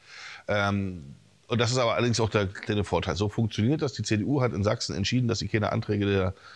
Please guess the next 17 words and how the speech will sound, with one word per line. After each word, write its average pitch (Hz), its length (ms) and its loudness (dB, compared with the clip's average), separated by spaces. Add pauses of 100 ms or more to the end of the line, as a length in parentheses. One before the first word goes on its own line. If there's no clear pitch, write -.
(140)
der 101 100 4
Linken 107 300 2
zustimmt, 139 400 0
also 82 160 -2
eigentlich 92 280 -2
auch 82 100 -4
keine 80 180 -2
Anträge 95 280 -2
der 87 100 0
Opposition, 98 580 0
aber 95 320 2 (320)
auf - 140 -8
gar 101 140 2
keinen 98 200 0
Fall 90 160 0
der 90 100 0
Linken. 123 340 2